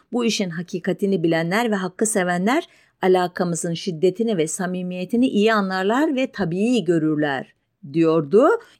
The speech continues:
Üç Kasım bin dokuz yüz otuz altı tarihli Akşam Gazetesi'nde Necmettin Sadak o günü şöyle değerlendirmişti:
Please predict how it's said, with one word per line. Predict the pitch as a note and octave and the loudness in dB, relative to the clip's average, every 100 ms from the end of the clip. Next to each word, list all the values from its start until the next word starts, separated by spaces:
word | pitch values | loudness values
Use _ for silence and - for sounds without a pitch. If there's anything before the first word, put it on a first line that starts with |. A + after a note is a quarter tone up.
| - | -4
Üç | A3+ A3 - | -4 -4 0
Kasım | G3 F#3 G#3 F3+ E3 | 0 2 0 2 0
bin | F#3 | 0
dokuz | F#3+ F#3+ | 0 0
yüz | |
otuz | F3 E3+ F3+ | -2 -4 -2
altı | F#3 F3+ A#3+ | 0 0 0
tarihli | G3+ F3 F3 | 2 2 0
Akşam | E3 - G3+ F#3+ | -2 -2 -2 0
Gazetesi'nde | E3+ F3+ E3+ G#3 A3+ | -2 -4 -4 -4 -2
Necmettin | F3 E3+ F3 F3 G3+ | -4 -6 -8 -6 -6
Sadak | F#3+ G#3 F#3+ B3+ - - | -4 -2 0 -2 -2 0
o | G#3 E3 | 0 0
günü | F3 E3+ F3+ F3+ - | -2 0 -2 -2 -6
şöyle | - - G3+ G3 E3 C3 | -10 0 4 4 2 0
değerlendirmişti: | D#3+ D#3+ E3 D#3+ D#3+ D#3+ D#3+ - C#4+ | 0 2 4 2 0 0 -2 0 2